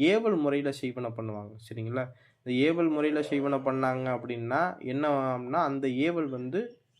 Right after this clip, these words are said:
யாருக்கு அந்த ஏவல் அனுப்புறாங்களோ, அந்த நபர்கிட்ட வந்து துன்பத்தை கொடுக்க ஆரம்பிக்கும். அந்த நபரை பார்த்தீங்கன்னா, ஒரு மனநல பாதிக்கப்பட்ட நபர்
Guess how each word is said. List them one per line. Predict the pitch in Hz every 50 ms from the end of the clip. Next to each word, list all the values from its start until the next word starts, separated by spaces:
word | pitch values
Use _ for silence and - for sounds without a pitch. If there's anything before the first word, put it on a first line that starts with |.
| _ _ -
யாருக்கு | 131 135 160 185 202 - 202 190 - - _ _ _ _ _ - _ _ - 160 160
அந்த | 147 139 135 135
ஏவல் | 135 143 151 151 151 139
அனுப்புறாங்களோ, | 127 131 131 131 135 131 123 123 135 139
அந்த | 131 123 120
நபர்கிட்ட | 120 117 117 131 143 139 127 127 - - 120
வந்து | 113 113 117 131 170 185 - -
துன்பத்தை | - - 196 214 214 214 190 196 - 139
கொடுக்க | 143 - 127 131 127 127 123
ஆரம்பிக்கும். | 123 120 117 117 120 113 113 - 147 175 190 - _ _ _ _ _ _ _ _ - -
அந்த | 139 160 170 170
நபரை | 156 151 147 156 202 208 220
பார்த்தீங்கன்னா, | 196 - 156 147 147 156 139 143 151 180 180 147
ஒரு | 143 139 127
மனநல | 120 123 135 160 196 208 202 190 180 165
பாதிக்கப்பட்ட | - - 139 139 139 135 139 131 127 127 117 - 120
நபர் | 117 120 120 127 135 131